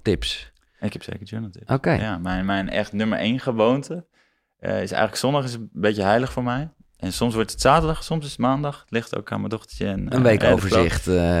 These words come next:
Speaker 1: eh, ja.
Speaker 2: Nou ja, ik, ik reflecteer op mijn week.
Speaker 1: Ja.
Speaker 2: Dat is de nummer één, dus daar neem ik een half uurtje voor. Of ja, soms langer, soms korter. Ligt echt gewoon even aan waar ik ben. En zit ik in mijn eentje in een café, dan doe ik er twee uur over. Dat vind ik heerlijk.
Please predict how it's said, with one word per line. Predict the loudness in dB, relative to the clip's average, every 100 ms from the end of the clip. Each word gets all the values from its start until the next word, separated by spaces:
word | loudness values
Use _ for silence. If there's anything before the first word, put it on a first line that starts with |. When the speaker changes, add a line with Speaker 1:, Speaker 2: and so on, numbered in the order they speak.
| 2
Speaker 1:
eh, |
ja. | 4
Speaker 2:
Nou | 6 8
ja, | 6
ik, | 2 -2
ik | -4 -2
reflecteer | -2 -2 0 2
op | 2
mijn | -2 -6
week. | -6 -6 -4
Speaker 1:
Ja. | -2 -2 -2
Speaker 2:
Dat | -2 -2
is | -4
de | 0 2 2
nummer | 0 2 2
één, | 2
dus | -4 -4
daar | -4
neem | -2 -2
ik | -4 -4
een |
half | -2 -2 0
uurtje | -2 0
voor. | -2 -4
Of | -6 -12
ja, | -14 -12
soms | -8 -6
langer, | -4 -6
soms | -8 -10
korter. | -8 -6 -6
Ligt | -6 -6
echt | -10 -8
gewoon | -6 -6
even | -6 -6
aan | -4 -2
waar | -2 0
ik |
ben. | 0 -2 -2
En | -6
zit | -8 -8
ik |
in | -2
mijn | -2
eentje | -2 -4
in |
een | -6
café, | -2 -2 0
dan | -2
doe | 0 -2
ik |
er | 0
twee | 2 2
uur | 2
over. | 0 -2
Dat | -8
vind | -8
ik | -6
heerlijk. | -8 -10